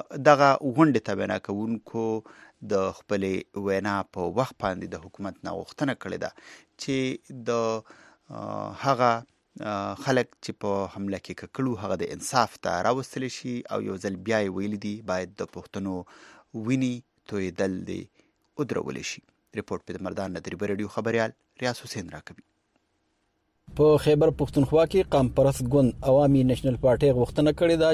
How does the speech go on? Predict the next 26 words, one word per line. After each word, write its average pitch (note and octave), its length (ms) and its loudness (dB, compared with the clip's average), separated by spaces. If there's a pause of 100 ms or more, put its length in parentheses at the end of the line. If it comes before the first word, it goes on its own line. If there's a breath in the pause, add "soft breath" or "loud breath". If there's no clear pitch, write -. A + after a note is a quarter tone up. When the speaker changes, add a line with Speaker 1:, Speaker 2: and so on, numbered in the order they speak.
(140)
Speaker 2:
چې D3+ 120 4
د D3 140 4
پاکستان C#3+ 500 4
حکومت C#3+ 400 4
ته F3 220 0
په B2+ 80 2
خپله C#3+ 300 4
خارجه C3 320 4 (100)
پالیسۍ B2+ 400 4
باندې B2+ 340 4
یو B2+ 160 8
ځل C#3 240 4
بیا C#3 200 6
نظر C3 280 6
واچوي، D3+ 400 4 (260)
او C3+ 60 6 (100)
دا E3 100 6
چې F#3 140 0 (120)
که D3 60 6 (100)
چېرې D3+ 200 6 (120)
په B2 100 4
خیبر C#3+ 260 4 (120)
پښتونخوا C#3 500 0
کې F3+ 80 0 (140)
د B2 160 2
پښتون D3 280 0